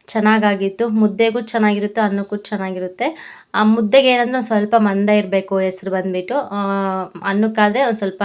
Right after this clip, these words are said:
ಲೈಟಾಗಿ, ಆ, ತೆಳುವಿದ್ರೂ ನಡೆಯುತ್ತೆ. ಆ, ಚೆನ್ನಾಗಿರುತ್ತೆ ಒಟ್ಟು ಟೇಸ್ಟ್ ಮಾತ್ರ. ಹಳ್ಳಿ ಕಡೆ ಅಂತೂ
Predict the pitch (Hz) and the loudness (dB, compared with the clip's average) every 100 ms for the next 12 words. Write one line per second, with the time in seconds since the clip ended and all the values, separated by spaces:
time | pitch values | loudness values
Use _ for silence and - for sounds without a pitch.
0 | 196 190 185 185 196 185 190 185 - - | -2 0 -2 -2 -4 -2 -4 -6 -18 -20
1 | _ - 185 214 214 220 220 214 220 240 | _ -8 -4 2 4 4 4 2 2 2
2 | 208 190 196 196 196 277 - _ 214 185 | 2 2 0 -2 -4 -4 -6 _ -10 -10
3 | 185 202 185 185 220 208 190 190 185 180 | -8 -8 -4 0 0 0 -2 0 0 -2
4 | - 185 180 180 190 180 190 220 - - | -6 -4 -4 -2 -8 -6 -4 -4 -4 -20
5 | - - - 196 214 220 214 208 214 220 | -20 -16 -2 2 2 2 2 4 2 2
6 | 214 196 | 2 2